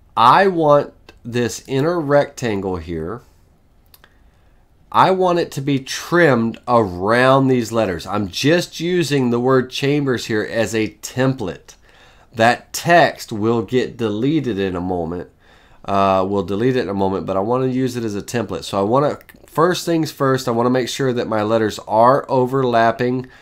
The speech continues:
the line by somewhat. They don't need to be overlapping that much. So let's bring it down just a hair. So I'm gonna come into the center here so I can double click on this and see my center node. I'm just gonna zoom in,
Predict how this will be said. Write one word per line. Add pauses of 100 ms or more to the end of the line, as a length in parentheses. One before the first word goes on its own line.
(220)
the
line
by
somewhat. (300)
They
don't
need
to
be
overlapping
that
much. (320)
So
let's
bring
it
down
just
a
hair.
So
I'm
gonna
come
into
the
center
here
so
I
can
double
click
on
this
and
see
my
center
node.
I'm
just
gonna
zoom
in,